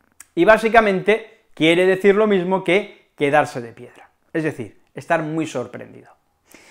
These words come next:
Imaginad que abrís la puerta de casa, salís, vais al ascensor y de repente vuestros vecinos bajan por la escalera y están desnudos.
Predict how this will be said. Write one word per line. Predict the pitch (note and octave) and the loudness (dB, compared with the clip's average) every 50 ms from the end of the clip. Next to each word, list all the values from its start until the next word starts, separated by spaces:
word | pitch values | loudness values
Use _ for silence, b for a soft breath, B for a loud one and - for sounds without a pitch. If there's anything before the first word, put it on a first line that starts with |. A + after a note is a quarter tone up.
| b b b | b b b
Imaginad | D#3+ F3 G3+ G3+ - - A#3 A#3+ C4 C#4+ D#4 C#4 A3 - - - _ - _ | 0 4 4 4 4 4 4 4 6 6 4 4 2 -4 -14 -20 _ -16 _
que | - G#3+ A#3 B3 B3 - - - _ _ - | 6 6 6 6 4 -2 -8 -20 _ _ -4
abrís | C3+ C#3+ E3+ A3 A#3 - G3+ | -2 0 2 2 2 2 4
la | F3+ D#3+ - | 2 4 4
puerta | E3+ E3+ E3 D#3 - F#3 G3 | 4 2 2 4 6 6 6
de | A3 A#3 | 6 8
casa, | G#3+ B3+ B3+ A#3+ B3 - B3 A#3+ A#3+ A#3+ - - - _ _ _ _ _ | 8 6 6 6 6 4 4 4 4 0 -4 -10 -20 _ _ _ _ _
salís, | - - - D#3+ D3 D#3 F3+ A3 B3 B3 B3 A#3+ A#3+ A#3 - - - - - _ _ _ _ _ _ _ _ _ _ _ _ | -20 -4 0 2 4 6 6 6 6 6 6 4 2 0 -2 -8 -14 -20 -20 _ _ _ _ _ _ _ _ _ _ _ _
vais | - B2 C3 D#3+ F3 E3+ - | -10 2 6 6 6 6 6
al | E3 D#3+ | 4 4
ascensor | E3 E3 E3 - G3+ A3 G#3 - A#3 A#3+ B3 A#3+ B3 - | 4 2 2 0 -2 -2 0 2 2 4 4 2 2 2
y | F#3 G3 | 4 6
de | A3 A3+ | 6 6
repente | G#3+ G#3+ G#3 - A#3+ B3 B3+ C4 B3+ A3 B3+ B3+ C4 C4+ C4+ - - - _ _ _ | 6 4 4 4 4 4 6 4 2 2 4 4 4 4 2 -4 -14 -20 _ _ _
vuestros | - C3+ D#3 F3 E3+ - G#3+ A3 A3 A3 | -4 -2 -2 -2 -2 0 0 0 2 2
vecinos | B3 B3 B3 B3+ B3+ C4 A#3+ C4+ E4+ E4 - - - - _ _ _ _ _ _ _ _ | 2 2 2 2 0 2 4 4 2 2 -2 -8 -20 -20 _ _ _ _ _ _ _ _
bajan | - B2+ B2+ B2+ F3+ A3 G#3+ - - G3+ G3 F3+ - | -14 -10 4 6 8 8 8 6 4 2 2 2 0
por | G#3 G#3+ | 0 2
la | G#3 A3+ A#3 | 2 2 2
escalera | A3 - - B3 A#3+ A#3 A3+ A#3+ C4 C4 C4 - - _ _ - | 0 2 4 6 6 8 8 6 6 2 0 -6 -18 _ _ -2
y | D3 E3 | 0 0
están | D#3+ E3 - G3 G3 E3+ | 2 2 2 2 2 2
desnudos. | D3 C3 A#2 A#2+ A#2 A2+ A2+ B2 D3+ - | 0 -4 -4 -8 -10 -12 -12 -14 -14 -16